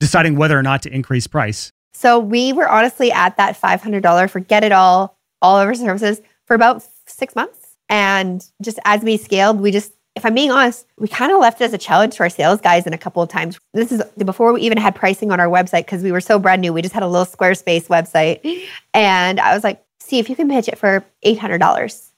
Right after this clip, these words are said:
Speaker 2: See how it goes. See if you can pitch it for a thousand dollars." And we were just super communicative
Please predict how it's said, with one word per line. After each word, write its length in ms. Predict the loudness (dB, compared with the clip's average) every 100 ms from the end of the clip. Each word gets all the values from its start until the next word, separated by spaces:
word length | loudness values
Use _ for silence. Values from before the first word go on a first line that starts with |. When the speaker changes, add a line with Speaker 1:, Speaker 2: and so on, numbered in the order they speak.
| _
Speaker 2:
See 160 | _ -6
how 160 | -2 -2
it 80 |
goes. 440 | 0 -2 -4 -20 _ _ _
See 100 | -4
if 60 | -2
you 60 |
can 100 | -2
pitch 120 | -4
it 40 | -4
for 100 | -6
a 40 |
thousand 380 | -2 0 0 2
dollars." 340 | 2 2 -2 -10 _
And 300 | 0 2 0
we 140 | 0 0
were 140 | -2
just 240 | -2 -8
super 200 | -6 -4
communicative 600 | -4 -2 -4 -4 0 0